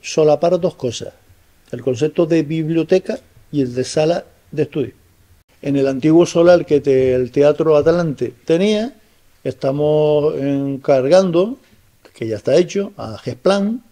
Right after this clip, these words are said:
una futura sala de estudio permanente, que esa sí va a quedar para siempre ahí.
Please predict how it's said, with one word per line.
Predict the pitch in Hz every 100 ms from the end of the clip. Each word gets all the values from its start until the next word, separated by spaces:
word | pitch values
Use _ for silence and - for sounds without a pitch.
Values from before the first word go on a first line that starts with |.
| _ _ _ _
una | 156 160 165 170 170 180
futura | - 151 170 170 185 -
sala | - - 160 170 - -
de | 135
estudio | 127 - 151 175 175 _ _
permanente, | 160 135 127 120 107 98 - _ _ _ _ _ _ _ _ _
que | 127
esa | 120
sí | - 131
va | 135
a |
quedar | 123 127 127 147
para | - - 117 110
siempre | 110 123 117 107
ahí. | 101